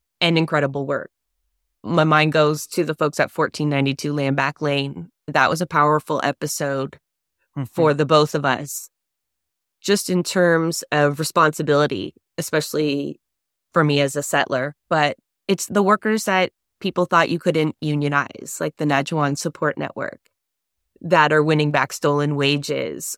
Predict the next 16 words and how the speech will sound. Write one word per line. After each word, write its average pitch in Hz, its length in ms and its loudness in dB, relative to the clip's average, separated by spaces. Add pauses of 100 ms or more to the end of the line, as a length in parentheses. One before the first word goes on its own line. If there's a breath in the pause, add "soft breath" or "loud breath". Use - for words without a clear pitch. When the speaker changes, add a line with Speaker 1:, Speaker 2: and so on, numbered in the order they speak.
Speaker 1:
or 151 480 4
sex - 440 -4
workers 151 540 -2
that 156 120 -2
have 156 140 -6
formed 160 500 0
an 151 140 0
incredible 151 760 0
alliance 147 720 0
that 135 400 -2 (100)
are 143 280 0
pushing 151 340 -4
through 156 180 -4
a 151 60 -2
constitutional 151 800 -4
challenge. 139 600 -6